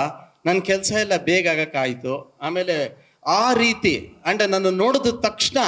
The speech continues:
"ಸರ್, ಏನ್ ಪಿಕ್ಚರ್ ಸರ್ ಅದು, ಹೇಗ್ ಮಾಡಿದ್ದಾರೆ, especially ಆ ಇಂಟರ್ವಲ್ ಬ್ಲಾಕ್ ಫೈರ್ ಸರ್ ಅದು" ಅನ್ನೋ ದೃಷ್ಟಿ ಅವರು, ಅವ್ರವ್ರ ಭಾಷೆಯಲ್ಲೇ ಹೇಳ್ತಾ ಇದ್ರು. ನನಗೆ ನಿಜವಾಗ್ಲೂ ಆ ಆಸ್ಪತ್ರೆಯಲ್ಲಿ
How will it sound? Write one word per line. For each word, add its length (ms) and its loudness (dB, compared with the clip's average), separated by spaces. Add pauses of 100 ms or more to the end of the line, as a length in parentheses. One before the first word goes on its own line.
(440)
"ಸರ್, 720 -2
ಏನ್ 300 0
ಪಿಕ್ಚರ್ 320 -2
ಸರ್ 240 -4
ಅದು, 220 -4 (380)
ಹೇಗ್ 240 -4
ಮಾಡಿದ್ದಾರೆ, 760 -4
especially 560 2
ಆ 80 2
ಇಂಟರ್ವಲ್ 480 -2
ಬ್ಲಾಕ್ 440 -2
ಫೈರ್ 300 2
ಸರ್ 280 -4
ಅದು" 260 -4
ಅನ್ನೋ 840 -2 (260)
ದೃಷ್ಟಿ 400 0
ಅವರು, 300 4 (240)
ಅವ್ರವ್ರ 600 2
ಭಾಷೆಯಲ್ಲೇ 500 0
ಹೇಳ್ತಾ 300 -2
ಇದ್ರು. 500 -2 (460)
ನನಗೆ 500 2
ನಿಜವಾಗ್ಲೂ 640 0
ಆ 500 2
ಆಸ್ಪತ್ರೆಯಲ್ಲಿ 840 -4